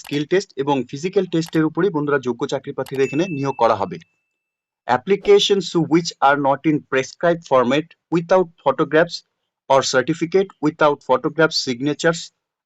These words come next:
and the candidates are summarily rejected। অর্থাৎ অ্যাপ্লিকেশন কপির মধ্যে তোমাদের নিখুঁতভাবে সম্পূর্ণ ডিটেলস ভালো মতো ফিল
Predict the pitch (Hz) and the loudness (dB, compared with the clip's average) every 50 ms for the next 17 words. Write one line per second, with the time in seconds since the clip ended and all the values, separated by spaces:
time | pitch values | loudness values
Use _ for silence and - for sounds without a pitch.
0 | _ 131 135 143 143 - 143 139 151 160 165 170 180 170 151 151 147 - - - | _ -4 -2 -2 0 0 0 2 2 2 2 2 0 0 0 0 -2 -2 -2 -2
1 | 139 131 147 147 151 165 175 147 131 120 113 135 120 - - 107 101 - - - | 0 2 4 4 4 4 2 0 -2 -2 -2 -4 -4 -2 -4 -6 -6 -6 -8 -10
2 | _ _ _ _ _ - - _ - - 113 110 - 131 - - - 113 - 156 | _ _ _ _ _ -20 -20 _ -6 -6 -4 -2 -2 -2 -2 0 -2 -2 0 0
3 | 175 170 190 190 - 196 190 165 175 165 165 180 175 170 175 170 156 175 170 170 | -2 0 0 0 0 -2 0 0 0 2 2 2 2 2 2 0 0 0 -2 -2
4 | 170 147 139 143 139 135 147 143 139 143 143 - - - 175 165 165 160 156 147 | -2 0 0 2 2 2 2 2 2 0 -2 -4 -2 -2 -4 -2 -2 -2 -2 0
5 | 165 165 160 - 143 135 131 - 147 151 156 156 143 135 139 - 147 147 139 120 | 0 -2 -2 0 -2 -4 -2 -4 -2 0 2 2 2 0 -2 0 0 0 0 -2
6 | - 110 113 139 139 143 139 135 - 147 143 143 139 - _ _ _ _ _ _ | -4 -2 -2 0 -2 -2 -4 -2 0 0 0 0 0 -4 _ _ _ _ _ _
7 | _ _ _ _ - 131 123 | _ _ _ _ -2 2 2